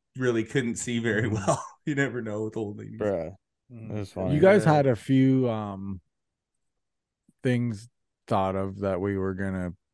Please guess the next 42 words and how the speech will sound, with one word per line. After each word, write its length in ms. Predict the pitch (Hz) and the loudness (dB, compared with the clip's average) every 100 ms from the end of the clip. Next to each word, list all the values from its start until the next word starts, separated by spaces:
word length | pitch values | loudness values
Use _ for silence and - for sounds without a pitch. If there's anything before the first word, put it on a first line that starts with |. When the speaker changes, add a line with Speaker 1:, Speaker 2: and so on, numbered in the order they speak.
| - | -12
Speaker 2:
shoot 240 | - 110 - | -4 -4 -4
the 60 | |
shit 280 | - 110 104 | 0 4 4
on, 220 | 92 90 | 4 2
didn't 220 | 92 104 135 | 2 2 2
you 60 | |
guys 180 | 135 123 | 0 2
had 120 | 131 | 0
a 40 | 120 | 0
couple 220 | 123 107 | -2 0
topics 440 | - 104 131 120 | 2 4 4 2
you 40 | 139 | 2
guys 200 | 147 131 | 2 4
wanted 200 | 143 147 | 2 0
to 60 | 139 | 0
talk 280 | 147 143 147 | 2 2 2
Speaker 1:
Oh, 60 | |
Speaker 2:
about 120 | 143 | 2
Speaker 1:
we 80 | 160 | 2
always, 300 | 139 - 165 | 4 4 4
Speaker 2:
today? 60 | 131 | 2
Speaker 1:
we 80 | 147 | 4
Speaker 2:
Be-, 80 | 131 | 4
Speaker 1:
come 180 | 233 | 4
Speaker 2:
should, 80 | - | 6
should 80 | 160 | 8
Speaker 1:
prepared 220 | 123 151 151 | 8 8 8
Speaker 2:
we 60 | |
Speaker 1:
now. 280 | 160 165 165 | 8 8 8
Speaker 2:
do, 80 | 143 | 6
should 180 | 160 151 | 4 4
we 120 | 160 | 4
do 200 | 151 151 | 4 2
the 80 | 127 | 2
videos 540 | 127 135 147 139 120 | 0 0 2 0 -4
now, 340 | 120 120 156 | -8 -6 -6
or 100 | 165 | -2
do 60 | 123 | -2
you 40 | 120 | 2
guys 220 | 113 113 | 2 0
wanna 200 | 113 | 0
Speaker 3:
Nah, 120 | 110 | 6